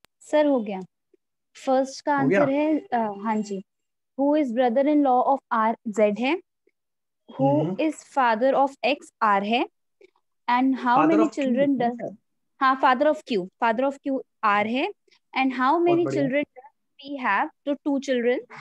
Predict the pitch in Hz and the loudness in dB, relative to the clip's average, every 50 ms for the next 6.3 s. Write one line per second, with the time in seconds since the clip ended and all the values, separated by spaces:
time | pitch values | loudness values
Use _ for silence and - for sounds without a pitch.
0 | - - - - - 240 254 254 247 240 254 247 233 240 269 302 269 - - 131 | -14 -14 -12 -8 -4 -4 -2 -2 -2 -2 -2 0 0 0 0 0 -2 -4 -8 -10
1 | 123 - 247 269 330 359 311 330 - - 302 294 311 311 302 277 254 240 269 277 | -6 -4 -2 -2 -2 -4 -6 -8 -6 -4 -2 -2 -2 -2 0 -2 -2 -2 -4 -6
2 | 247 311 277 - - 233 269 339 - _ - 247 - _ _ 294 285 277 277 285 | -6 -4 -6 -4 -4 -4 -4 -4 -6 _ -16 -18 -18 _ _ -4 -2 0 0 0
3 | 294 302 311 339 415 - - 233 233 220 214 208 202 190 190 233 220 196 170 165 | 0 0 0 0 -2 -2 -2 -2 -2 0 0 -2 -4 -4 -2 -2 -2 -2 -4 -6
4 | - - _ _ _ - 196 - - _ _ 262 220 202 202 208 208 208 - _ | -10 -12 _ _ _ -8 -8 -8 -8 _ _ -12 -12 -10 -10 -10 -12 -12 -14 _
5 | - 262 262 269 311 - - 226 220 208 _ - 233 233 - - 254 226 214 180 | -6 -4 -4 -2 -2 -4 -4 -6 -10 -10 _ -8 -8 -8 -6 -6 -4 -2 -2 -4
6 | 180 180 175 - - | -4 -4 -6 -6 -8